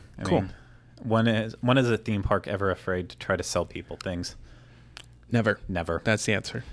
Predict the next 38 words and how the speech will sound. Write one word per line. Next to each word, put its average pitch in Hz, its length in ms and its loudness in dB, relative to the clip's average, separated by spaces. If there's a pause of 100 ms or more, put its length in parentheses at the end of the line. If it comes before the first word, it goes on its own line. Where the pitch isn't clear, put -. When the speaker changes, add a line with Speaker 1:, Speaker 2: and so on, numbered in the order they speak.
(120)
Speaker 1:
Yeah. 110 160 0 (320)
Well, 147 240 4 (480)
I, 143 160 4 (240)
I 123 140 6
know 135 100 10
we'll 120 220 6
be 120 120 4
there. 131 260 4 (200)
So 107 360 4
Speaker 2:
Yeah. 262 120 6 (100)
Speaker 1:
as 113 140 0
long 113 200 4
as 110 100 2
you're 117 80 2
following 107 400 4
us 107 120 -2
on 104 160 0
Facebook, 107 580 2 (120)
Twitter, 98 680 2 (500)
our 92 160 2
blog, 95 720 4 (140)
as - 120 -8
long 120 140 0
as 127 60 0
you 123 60 -2
get 131 140 6
updates 110 340 0
from 107 160 -2
us, 101 160 2
you're 110 100 0
gonna 110 140 2
see 104 240 2
everything 98 680 0
that's 101 200 -2
going 104 260 4
on 98 140 2
that 95 160 0
weekend. 104 400 0